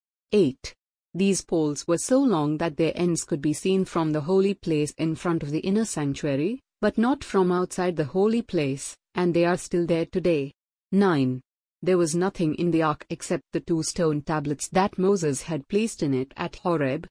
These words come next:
where the Lord made a covenant with the Israelites after they came out of Egypt. Ten. When the priests withdrew from the holy place,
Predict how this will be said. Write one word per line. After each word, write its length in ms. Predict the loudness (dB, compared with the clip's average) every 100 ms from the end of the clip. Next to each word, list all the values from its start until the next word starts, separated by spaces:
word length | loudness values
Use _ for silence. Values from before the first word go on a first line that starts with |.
| _
where 180 | 2 2
the 100 | 4
Lord 400 | 4 2 2 0
made 300 | -2 0 0
a 80 | -4
covenant 520 | -2 -2 2 2 2
with 120 | -4 -2
the 160 | -2
Israelites 680 | -2 -2 -2 -2 -4 -8 -6
after 260 | -4 -4 0
they 140 | 0
came 300 | 2 2 4
out 160 | 2 2
of 100 | 0
Egypt. 560 | -2 -2 -6 _ -20 -20 _ _ _ -6
Ten. 340 | -2 -2 -2 -6 _ _ _ _ -4
When 200 | 0 0
the 80 | 0
priests 500 | 4 4 4 -4 -2
withdrew 400 | -2 0 -2 -2
from 260 | -2 -2
the 80 | -2
holy 340 | 2 2 2
place, 520 | 0 0 0 0 -6